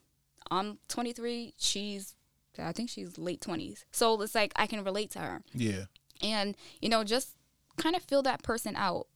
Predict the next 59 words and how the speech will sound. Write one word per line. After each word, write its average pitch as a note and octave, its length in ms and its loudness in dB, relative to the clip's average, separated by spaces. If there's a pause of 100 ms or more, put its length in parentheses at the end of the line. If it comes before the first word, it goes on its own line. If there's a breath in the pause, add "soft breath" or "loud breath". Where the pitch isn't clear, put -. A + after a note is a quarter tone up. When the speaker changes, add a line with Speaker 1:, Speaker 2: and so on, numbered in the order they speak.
Speaker 1:
you F3+ 80 0
know? G3+ 280 2
So F#3+ 440 0 (200)
just F3 200 -4
how G#3+ 60 -2
you A3+ 140 -4
would A#3 280 -2
feel F3 240 2
a A3 40 -4
friend C4 400 2
out F#3+ 280 6
when F3+ 160 -2
you're F#3+ 320 0 (520)
getting F#3+ 300 0
to A3 100 -6
begin G#3 220 -2
a E3+ 100 -2
friendship, B3 580 4 (260 loud breath)
is F#3+ 160 0
like, F#3 180 2
you A3 100 -6
can B3 140 -2
see C4+ 220 -4
if A3 100 -6
you A3 80 -4
guys G3 180 2
connect. A3 480 -4 (320 soft breath)
If G3 80 -4
you G3 80 0
guys F#3+ 160 4
don't C4 160 2
connect, D#4+ 340 2
then, A#3+ 240 -2
you B3 100 -2
know, A#3+ 200 -2
okay, C4+ 520 -2
you - 100 -6
know, G#3 160 -2
you, A3+ 320 -4 (340)
I'm A3+ 140 2
not A#3 200 0
really C#4+ 160 2
feeling E4 320 4
it D4 100 6
<laughs> D#4 80 12
with D#4+ 180 10
you, C4 160 8
and B3+ 240 8
you C4+ 80 6
Speaker 2:
Yeah. C4+ 120 8
Speaker 1:
have B3 100 6
the A3+ 100 2
opportunity A#3+ 640 -2
to G#3+ 140 -10
find G#3 280 -4
it F#3+ 80 -8
with G#3 120 -10
somebody G3 320 -6
else. G3+ 260 0